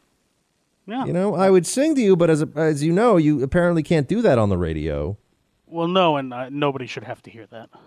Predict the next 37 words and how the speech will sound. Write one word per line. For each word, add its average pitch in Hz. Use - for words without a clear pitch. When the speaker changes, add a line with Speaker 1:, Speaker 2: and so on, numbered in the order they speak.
Speaker 2:
Yeah, 95
that's 165
a, -
that's 151
a 139
whole 127
other 101
Speaker 1:
Yeah. 127
Speaker 2:
component 82
of 76
it, 76
I 71
will 67
say. 78
But 113
yeah, 156
there's 101
rights 123
issues -
with 85
singing 117
the 85
happy 113
birthday -
song. -
Speaker 1:
There's 156
rights 165
Speaker 2:
They 165
Speaker 1:
issues 160
with 147
everything. 185
Speaker 2:
And 92
they, 92
and 92
they 92
are, 90
um, 87